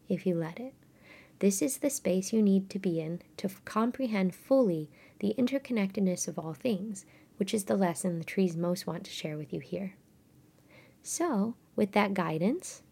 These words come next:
I settled into my heart space and opened up my awareness to what he had to share. "You're learning the science of it right now with mycelial networks and root structures, how we trees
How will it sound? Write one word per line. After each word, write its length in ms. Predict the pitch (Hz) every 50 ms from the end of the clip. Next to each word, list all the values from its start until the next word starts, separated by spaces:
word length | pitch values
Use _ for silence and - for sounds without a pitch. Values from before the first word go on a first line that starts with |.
| _ -
I 180 | - - 190 202
settled 420 | 190 - - 196 185 190 185 190
into 240 | 190 175 170 - -
my 80 | 170 160
heart 320 | - - 233 247 269 262
space 420 | - - - 170 165 165 165 - - - - _ -
and 140 | - 208 202
opened 320 | 240 262 262 - 294 285 277
up 160 | 254 - -
my 80 | 240
awareness 500 | 226 220 202 180 165 165 165 165 165 -
to 100 | - - -
what 220 | 170 156 190 190
he 100 | - 165
had 180 | 147 151 143 135
to 80 | -
share. 400 | - - - - 208 220 - - - - _ _ _ _ - _ _ _ _ - - _ _ - _ _ _ _ _ _ _ _ _ _ _ _ _ _ -
"You're 180 | 233 247 269
learning 280 | 285 302 294 294 285 226
the 100 | 208 190
science 500 | 196 - 220 208 202 208 208 196 196 -
of 80 | 180 175
it 120 | 175 175
right 200 | 185 165 175 202
now 240 | 190 160 160 160 160
with 160 | 160 160 -
mycelial 640 | 175 165 156 - - - 190 180 185 185 180 170 170
networks 580 | 165 170 165 185 214 220 196 175 160 - -
and 160 | - 165 160 170
root 280 | 180 190 196 190 -
structures, 640 | - - - 190 185 - - - 262 - - - - - - -
how 100 | - 214
we 160 | 202 233 262
trees 400 | - - - - 269 247 202 -